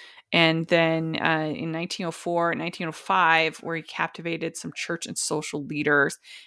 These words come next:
and he became a society figure and met with Emperor Nicholas and Empress Alexander in nineteen oh five. Um, so he be-,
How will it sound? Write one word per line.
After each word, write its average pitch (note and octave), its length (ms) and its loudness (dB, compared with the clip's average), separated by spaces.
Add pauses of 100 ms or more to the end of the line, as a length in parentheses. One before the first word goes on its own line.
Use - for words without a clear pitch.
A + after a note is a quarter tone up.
and E3 80 -2
he E3 60 4
became E3 500 2
a D#3+ 60 0
society D#3+ 580 0
figure D3+ 540 2
and D#3 180 2
met D3+ 260 -2
with D#3 140 0
Emperor D3 300 0
Nicholas D3+ 500 0
and D#3 180 -2
Empress - 480 0
Alexander D3 680 2
in - 240 0
nineteen - 500 0
oh C3 120 -2
five. - 720 0 (760)
Um, D3+ 320 -2
so - 140 -12
he D3+ 80 -10
be-, D#3 180 -8